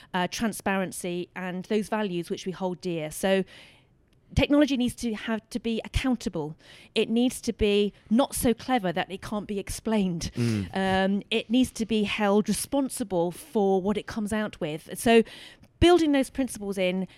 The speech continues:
Speaker 1: right from the very start through a governance framework is really, really important. And, and leaders need to take responsibility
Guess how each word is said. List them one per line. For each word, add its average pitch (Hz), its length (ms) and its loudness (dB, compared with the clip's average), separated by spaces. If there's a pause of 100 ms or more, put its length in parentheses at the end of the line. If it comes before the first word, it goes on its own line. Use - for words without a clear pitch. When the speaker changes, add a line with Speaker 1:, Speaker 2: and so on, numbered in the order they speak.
(120)
Speaker 1:
right 254 280 4
from 254 140 -6
the 240 80 -2
very 214 180 -2
start 175 380 -6
through 233 220 0
a 202 60 2
governance 254 520 -2
framework 170 580 -6
is 196 220 -4
really, 202 460 4
really 185 220 0
important. 160 600 -8
And, 185 160 -4
and 202 180 0
leaders 262 360 4
need 214 140 -4
to - 60 -12
take - 200 -8
responsibility 196 1120 -2